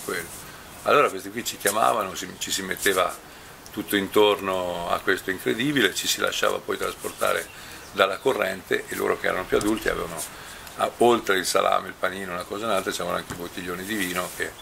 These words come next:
non facevano nemmeno poi tanto, tanto male. Era, è proprio, cioè, e non ca-, questa cosa non la cambierei, questi ricordi non li cambierei con nessun altro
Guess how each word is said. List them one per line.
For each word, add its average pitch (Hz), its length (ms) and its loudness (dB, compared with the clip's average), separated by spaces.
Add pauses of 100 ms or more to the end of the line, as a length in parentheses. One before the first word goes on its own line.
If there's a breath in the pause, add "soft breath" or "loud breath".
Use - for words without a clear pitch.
(360)
non 82 120 -4
facevano 87 400 -4
nemmeno 85 280 -4
poi 90 200 -6
tanto, 87 360 -8 (520 loud breath)
tanto 87 220 0
male. 82 160 0
Era, 95 200 2
è 92 100 -4
proprio, 101 360 4 (300 loud breath)
cioè, 95 180 4
e 101 80 4
non 107 180 0
ca-, 104 160 2
questa 113 340 0
cosa 110 280 2
non 90 160 -6
la 85 80 -6
cambierei, 92 460 -2
questi 95 260 -4
ricordi 104 500 4 (440 loud breath)
non 90 180 0
li 87 60 0
cambierei 90 500 2
con 92 160 -8
nessun 92 320 -6
altro 87 840 -4